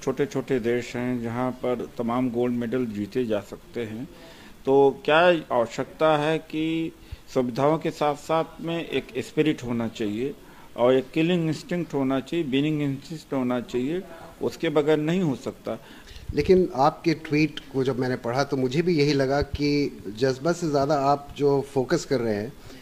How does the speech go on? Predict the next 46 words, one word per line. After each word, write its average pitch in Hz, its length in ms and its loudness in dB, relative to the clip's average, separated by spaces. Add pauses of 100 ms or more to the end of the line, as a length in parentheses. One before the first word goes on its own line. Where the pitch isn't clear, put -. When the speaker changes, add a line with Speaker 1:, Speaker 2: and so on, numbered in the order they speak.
(140)
Speaker 2:
वो 135 120 4
खुराक 143 420 4
पे 117 60 -2
कर 98 140 -6
रहे 80 140 -10
हैं, - 80 -16 (220)
तो 165 180 4
इस 190 200 2
बयान 175 300 -2
से 185 120 -4
आप 170 260 -2
पीछे 160 200 0
क्यों 123 200 0
हट 90 120 -10
रहे - 120 -12
हैं? - 140 -12 (440)
Speaker 1:
देखिए, 196 200 8
बयान 170 260 8
से 196 140 2
पीछे 170 320 4
नहीं 170 200 4
हट 165 180 0
रहा 143 120 4
हूँ 170 100 2
मैं, 160 200 4
अपना - 360 2
मकसद 151 420 4
है 170 60 8
वो 165 100 8
मैं 147 180 4
ज़रूर 110 240 6
बताऊँगा। 92 540 -2 (500)
ये 160 140 8
नहीं 175 300 4
कि 190 140 -2
मैंने 165 280 2
बीफ 160 360 0
खाने 147 340 2
और 165 100 4
न 156 120 4
खाने 151 360 2
की 151 140 0
वकालत 135 440 2
किया। 156 200 4
भारतीय 135 380 2
संविधान 135 800 0